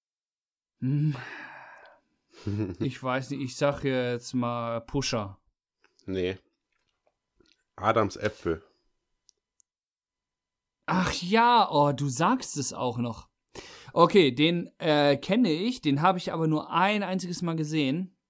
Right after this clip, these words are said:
Speaker 2: Jawohl.
Speaker 1: Den habe ich, den habe ich, der, ja, der, der war echt gut. Ähm, das ist der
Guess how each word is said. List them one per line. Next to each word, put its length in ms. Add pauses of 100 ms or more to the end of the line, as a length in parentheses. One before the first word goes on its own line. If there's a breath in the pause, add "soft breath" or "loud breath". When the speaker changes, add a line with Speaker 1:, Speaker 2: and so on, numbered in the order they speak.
(120)
Speaker 2:
Jawohl. 520 (160)
Speaker 1:
Den 220
habe 220
ich, 200 (380 soft breath)
den 160
habe 220
ich, 100
der, 220
ja, 240
der, 260
der 300
war 200
echt 180
gut. 440
Ähm, 540 (1120)
das 180
ist 220
der 540